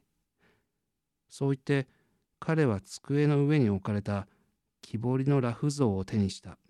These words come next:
覚えていますか？思春期の頃、教育実習でやってきた美人の女性教師で妄想を膨らませていたあの頃、今は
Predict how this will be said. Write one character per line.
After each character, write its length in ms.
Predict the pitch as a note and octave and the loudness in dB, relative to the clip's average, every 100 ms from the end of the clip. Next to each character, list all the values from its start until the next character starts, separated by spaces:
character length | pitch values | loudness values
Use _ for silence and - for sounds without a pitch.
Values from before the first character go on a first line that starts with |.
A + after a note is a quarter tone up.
| _ _ _ _ _ _ _ _ _ - _ _ _ _ _ _ | _ _ _ _ _ _ _ _ _ -20 _ _ _ _ _ _
覚 260 | G#2+ A2 C#3 | -2 0 0
え 40 | |
て 80 | B2+ | 0
い 80 | G#2+ | 0
ま 100 | B2 | 0
す 100 | - | -4
か？ 120 | G#2 | -10
思 120 | A2 _ _ _ _ _ _ _ _ _ - - G#2+ | -10 _ _ _ _ _ _ _ _ _ -20 -14 -8
春 200 | A#2 A2 | 2 2
期 120 | G#2 | 2
の 120 | G2+ F#2+ | -4 -2
頃、 260 | G#2+ G2 _ _ _ _ _ _ _ _ _ _ _ _ _ _ | -4 -6 _ _ _ _ _ _ _ _ _ _ _ _ _ _
教 300 | - C#3 D3 | -2 2 2
育 240 | D#3 D#3 | 0 -2
実 140 | D3+ D#3+ | -4 -4
習 300 | - B2 G#2 | -6 -4 -2
で 120 | G2 | -2
や 120 | F#2+ | -4
っ 40 | |
て 180 | F#2+ - | -4 -8
き 80 | A2 | -6
た 260 | G2+ F2+ - _ _ _ _ | -6 -6 -10 _ _ _ _
美 140 | - G#2+ | -4 -2
人 260 | B2 C3+ | 0 2
の 120 | C#3 | 2
女 140 | A2+ A#2 | 2 -2
性 280 | - D3+ C#3+ | 2 2 2
教 240 | D#3+ D3+ | 2 2
師 140 | - | 0
で 80 | A2 | -2
妄 260 | G2+ G#2 A2+ | 2 4 2
想 260 | - A2+ | 0 -2
を 60 | A2 | -2
膨 180 | - A#2 | -2 -2
ら 80 | A2+ | 0
ま 120 | A2 | 0
せ 140 | - | -2
て 140 | G#2+ A2 | -2 -2
い 60 | |
た 140 | G#2+ G#2 | 0 2
あ 40 | |
の 100 | A2+ | 2
頃、 380 | A2 A2 F#2+ - _ _ _ _ _ _ _ _ _ _ _ _ | 2 0 0 -6 _ _ _ _ _ _ _ _ _ _ _ _
今 260 | A#2 A2+ | 2 4
は 280 | G#2 G2 F#2+ | 4 2 -2